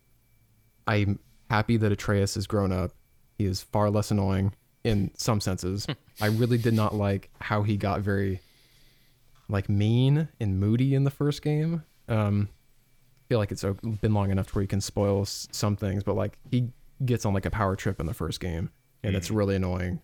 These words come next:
Speaker 1: 'cause, like, I don't know why Kratos isn't doing more about it. <laughs> Like, slap him around a little bit.
Speaker 3: <laughs>
Speaker 1: Like, come on, dude. You're g-, letting him get a little too far. Um, but the way that his story is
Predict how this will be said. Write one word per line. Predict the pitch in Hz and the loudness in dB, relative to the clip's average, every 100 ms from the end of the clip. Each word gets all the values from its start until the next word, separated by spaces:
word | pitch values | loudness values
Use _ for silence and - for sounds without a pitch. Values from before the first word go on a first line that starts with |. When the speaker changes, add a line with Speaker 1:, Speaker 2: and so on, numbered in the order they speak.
| - | -6
Speaker 1:
'cause, | 104 - | -6 -2
like, | 95 92 - - | -4 -4 -8 -4
I | 110 | -2
don't | 98 | 0
know | |
why | 98 95 | -2 -4
Kratos | - 95 95 104 | -4 -4 -4 -4
isn't | 101 107 | -2 0
doing | 104 101 | 0 0
more | 95 | 0
about | 95 95 101 | -2 -4 -4
it. | 110 | -2
<laughs> | 139 131 | -2 2
Like, | 202 - | 2 0
slap | - 113 104 | -4 -2 0
him | 123 104 | 0 4
around | 196 | 4
a | 110 | 6
little | 180 - | 4 6
bit. | 143 160 | 4 4
Speaker 3:
<laughs> | |
Speaker 1:
Like, | 151 - | 2 0
come | - 226 | 0 4
on, | 190 143 | 6 6
dude. | 127 117 120 - _ _ - | 2 -2 -4 -10 _ _ -10
You're | 147 147 | -6 -6
g-, | - - | -8 -8
letting | 156 165 147 | 0 2 4
him | 131 113 | 4 2
get | 117 | 2
a | |
little | 110 98 | 2 0
too | - 104 | -2 -4
far. | 98 92 82 - _ _ _ | -4 -4 -6 -12 _ _ _
Um, | 113 107 98 92 - _ _ _ _ | -2 0 2 0 -4 _ _ _ _
but | - 110 | -4 0
the | 117 | 0
way | 113 135 135 | 2 2 2
that | 120 113 | 0 -2
his | 117 107 | 0 -2
story | - 113 104 104 | -2 0 2 2
is | 98 92 95 - | 2 -2 -6 -12